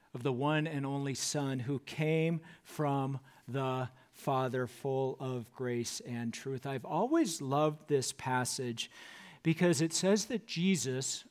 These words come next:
the Word, Jesus, uh, made his dwelling among us. It's like he set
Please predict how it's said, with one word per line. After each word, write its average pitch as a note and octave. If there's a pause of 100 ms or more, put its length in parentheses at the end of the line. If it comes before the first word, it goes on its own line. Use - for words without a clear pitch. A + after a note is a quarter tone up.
the C3
Word, D3+ (100)
Jesus, B2+ (960)
uh, C3+
made D#3
his G3+
dwelling D#3
among B2
us. - (240)
It's E3+
like F3+
he F3+
set G3+